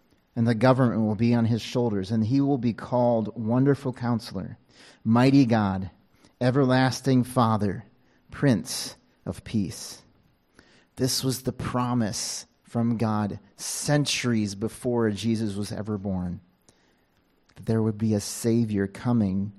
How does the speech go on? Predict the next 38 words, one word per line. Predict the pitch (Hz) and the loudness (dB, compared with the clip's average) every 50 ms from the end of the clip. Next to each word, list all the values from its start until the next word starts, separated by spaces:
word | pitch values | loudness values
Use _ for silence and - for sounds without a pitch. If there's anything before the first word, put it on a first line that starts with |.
| - - | -16 -12
to | - 113 | -10 -10
free | 98 - - - - 123 120 113 110 104 92 | -10 -10 -10 -6 0 2 2 4 4 2 0
his | 90 85 95 110 101 - | -2 -4 -4 -4 -4 -4
people. | - - 117 110 - - 92 - - - _ _ _ _ _ _ _ _ _ _ _ _ _ _ _ _ - | -2 0 0 0 0 -4 -8 -10 -10 -14 _ _ _ _ _ _ _ _ _ _ _ _ _ _ _ _ -4
"For | - 107 107 - - | 0 0 0 2 2
unto | 135 131 127 123 117 - 117 123 - - | 4 6 6 4 4 0 -6 -6 -4 -4
us | 120 120 117 107 - - - - - - - - _ _ _ _ _ _ _ - | -2 -2 -2 -2 -4 -6 -8 -8 -10 -10 -12 -16 _ _ _ _ _ _ _ -8
a | 113 | -6
child | 110 - - - - - - 120 113 113 107 101 98 98 - | -6 -6 -6 -8 -6 -6 -6 -4 -2 0 0 0 0 -2 -4
is | - 101 95 95 | -4 -6 -6 -6
born, | 95 92 95 95 92 90 92 95 98 98 | -6 -6 -6 -4 -4 -4 -4 -6 -6 -8
to | - 107 98 98 104 - - - | -10 -8 -8 -8 -10 -12 -12 -6
us | - 117 113 110 - - - - | -2 -2 -2 -2 -4 -6 -12 -10
a | - 107 | -12 -12
son | - - - - 107 104 | -12 -10 -8 -6 -4 -2
is | 104 104 98 101 | -2 -4 -4 -6
given." | - 104 101 98 98 92 92 98 _ - - - - - - - | -6 -6 -4 -4 -4 -6 -8 -8 _ -18 -20 -20 -20 -18 -8 -2
And | 139 123 123 120 | 0 2 4 4
we | 127 139 147 147 151 | 6 6 6 6 6
know | 143 143 139 131 131 127 | 4 4 4 2 2 2
now | 123 123 127 135 139 135 127 | 2 2 2 2 2 2 0
that | 120 120 101 107 | 0 -2 -2 0
that, | 123 123 120 113 - - 127 | 0 0 0 -2 -4 -4 -2
that | 127 123 120 113 98 - - - | 0 0 0 -2 -4 -8 -10 -8
Savior | - - - - 139 135 151 170 180 147 123 113 107 101 101 110 113 - _ _ _ _ - | -8 -6 -2 0 2 4 6 4 4 4 2 0 0 0 -2 -4 -6 -10 _ _ _ _ -6
was | 120 131 135 123 120 | -2 -2 -2 -2 -4
Jesus, | 107 101 127 139 147 135 123 110 87 87 - - - - _ _ _ _ _ _ _ _ _ _ _ - | -4 -2 2 2 2 2 0 -4 -6 -8 -10 -14 -18 -18 _ _ _ _ _ _ _ _ _ _ _ -6
the | - 117 | -4 -4
Son | - - - 151 147 147 | -2 2 2 4 4 4
of | 127 123 | 2 2
God | 131 131 135 131 120 | 0 2 2 2 2
himself, | 131 123 113 - - - 135 131 120 - | 2 0 0 0 0 2 2 2 2 0
who | 131 107 | -2 -4
came | - - 143 131 127 | -2 0 0 2 2
to | 127 113 | 0 -2
free | - - 135 131 127 117 | -2 0 0 2 2 2
all | - - 131 135 147 151 143 | 0 0 2 4 4 4 2
people | - - 127 120 104 - 95 80 78 104 | 0 0 -2 -2 -4 -4 -8 -10 -10 -12